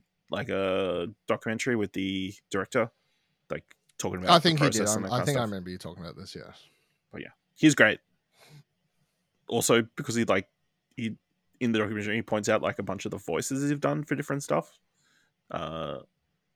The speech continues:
Speaker 1: include, like, he was one of the, he's, like, the bad guy who gets beaten up by Missus Incredible at the start of the movie, in The Incredibles. Uh, and then he's obviously most recently Socks <laughs> in, uh, Buzz Lightyear. So,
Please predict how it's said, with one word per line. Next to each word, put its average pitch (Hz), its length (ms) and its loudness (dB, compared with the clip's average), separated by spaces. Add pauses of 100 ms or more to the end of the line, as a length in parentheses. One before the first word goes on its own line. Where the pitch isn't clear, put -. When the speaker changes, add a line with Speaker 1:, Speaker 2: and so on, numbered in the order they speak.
(200)
Speaker 1:
include, 113 400 0
like, 82 220 -4
he 117 100 0
was 107 120 0
one 107 120 2
of 101 120 0
the, 95 120 4
he's, 101 220 -2
like, 110 180 4
the 123 80 2
bad 104 440 0
guy 113 240 8
who 110 100 -2
gets 98 180 -6
beaten 98 280 -4
up 104 140 -4
by 101 200 4 (140)
Missus - 280 -6
Incredible 98 580 0
at 92 80 -8
the 101 60 -10
start 95 260 0
of 98 100 -6
the 98 60 -8
movie, 95 340 -2 (160)
in 87 80 -10
The 95 180 -10
Incredibles. 104 460 -4 (760)
Uh, 90 240 -2
and 104 120 -4
then 104 120 0
he's 98 240 -6 (160)
obviously 95 280 -8
most 87 240 -10
recently 85 320 -8
Socks - 420 -6 (460)
<laughs> - 920 -8
in, 101 100 -2
uh, 82 320 -6 (120)
Buzz - 220 -2
Lightyear. 71 260 -4 (580)
So, - 160 -12